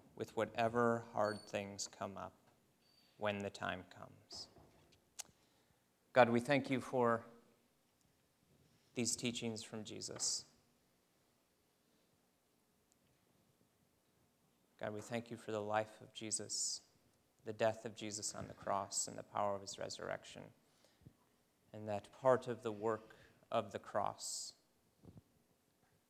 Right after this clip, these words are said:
was to free us from worry. God, I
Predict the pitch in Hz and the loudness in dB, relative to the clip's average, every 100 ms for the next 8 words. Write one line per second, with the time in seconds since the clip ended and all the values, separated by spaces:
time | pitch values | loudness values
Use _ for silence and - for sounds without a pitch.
0 | _ - 107 - 104 - 113 104 101 - | _ -6 -4 -4 -8 -6 -4 -2 -2 -6
1 | - 101 95 - - 98 - _ _ _ | -8 -10 -8 -10 -10 -12 -20 _ _ _
2 | - - _ _ _ _ _ - - - | -20 -20 _ _ _ _ _ -8 -8 -10
3 | - _ _ - - _ - _ - - | -20 _ _ -20 -20 _ -20 _ -20 -20
4 | _ - - - _ - - - - - | _ -20 -20 -20 _ -20 -20 -20 -14 -6
5 | 104 | -4